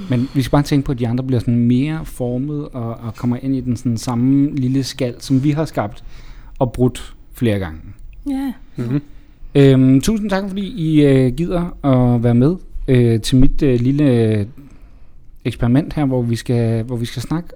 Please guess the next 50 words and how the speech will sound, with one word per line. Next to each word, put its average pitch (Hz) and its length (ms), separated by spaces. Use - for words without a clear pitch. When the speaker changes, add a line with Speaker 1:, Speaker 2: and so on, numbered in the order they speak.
Speaker 1:
om 131 260
vores 123 180
specialiseringsmoduler. 131 1000
Fordi 135 320
det 156 60
er - 20
ikke 180 140
vores 190 200
første 175 280
specialiseringsmodul, 143 880
som 139 140
vi 131 60
har 120 100
fået 135 320
her 127 120
på 110 100
femte 110 280
semester. 120 400
Det 127 200
er 101 340
det - 120
andet 156 320
specialiseringsmodul, 135 920
det, 131 80
men 131 160
det 135 80
er - 40
første 151 240
gang, 123 160
vi 117 60
selv 123 240
har 117 80
fået 120 180
lov 113 140
til 123 140
ligesom 113 400
at 110 80
bevæge 104 240
os 101 100
ud 120 120
og 113 200
vælge 113 220
noget 98 260
selv. - 160
Øhm, 113 720
og 120 100
jeg 135 80
er 131 40
klar 139 180
over, 139 240